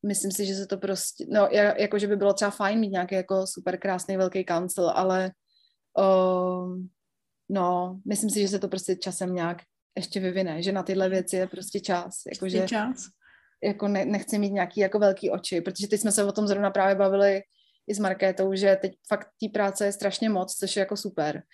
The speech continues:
Speaker 1: A člověka to máme jako tendenci pak přemýšlet o tom, jako co s tím, jestli to nějak jako nerozrůst se, nebo přesně nepronajmout větší prostor, protože ten kancel je fakt maličkej tam, kam chodíme a, ehm,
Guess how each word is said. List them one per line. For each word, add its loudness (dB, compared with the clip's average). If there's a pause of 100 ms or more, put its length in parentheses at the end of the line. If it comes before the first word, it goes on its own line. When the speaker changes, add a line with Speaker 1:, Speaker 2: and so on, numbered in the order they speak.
(340)
Speaker 1:
A 4
člověka 2
to -4
máme 0
jako 0
tendenci 0
pak -6
přemýšlet -4
o 0
tom, -2
jako -4
co -6
s -4
tím, 2
jestli -6
to -10
nějak -4
jako -4
nerozrůst -2
se, 2
nebo 0 (440)
přesně -4
nepronajmout 0
větší -2
prostor, 0
protože -6
ten -6
kancel -2
je 0
fakt -4
maličkej -2
tam, -4
kam -6
chodíme -4 (140)
a, -2 (640)
ehm, 2